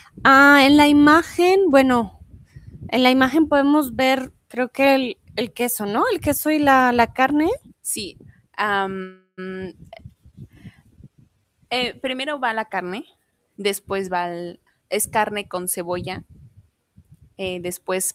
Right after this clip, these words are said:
Speaker 2: pueden ver la salsa y el queso al final. Y lo que está en medio es, sería col, repollo,
Speaker 1: Ujú.
Speaker 2: repollo curtido con vinagre, zanahoria y chile. Y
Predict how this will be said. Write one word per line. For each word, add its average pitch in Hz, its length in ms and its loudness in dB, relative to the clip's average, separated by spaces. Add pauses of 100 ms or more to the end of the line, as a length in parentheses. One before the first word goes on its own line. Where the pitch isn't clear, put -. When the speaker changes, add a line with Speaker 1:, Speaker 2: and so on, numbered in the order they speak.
Speaker 2:
pueden 185 280 -4
ver 175 180 -4
la 170 160 -6
salsa 180 640 -6
y 180 160 -6
el 175 180 -6
queso 208 420 -4
al 175 140 -6
final. 196 440 -8 (480)
Y 233 120 -6
lo 226 140 -2
que 220 60 -6
está 220 200 -4
en 214 100 -6
medio 196 400 -6
es, 185 160 -6
sería 180 520 -6
col, 196 460 -6
repollo, 196 560 -8 (100)
Speaker 1:
Ujú. 269 400 -12
Speaker 2:
repollo 196 320 -8
curtido 196 420 -10
con 180 300 -10
vinagre, 180 580 -8 (300)
zanahoria 190 960 -2 (320)
y 180 80 -14
chile. 160 300 -14
Y - 320 -18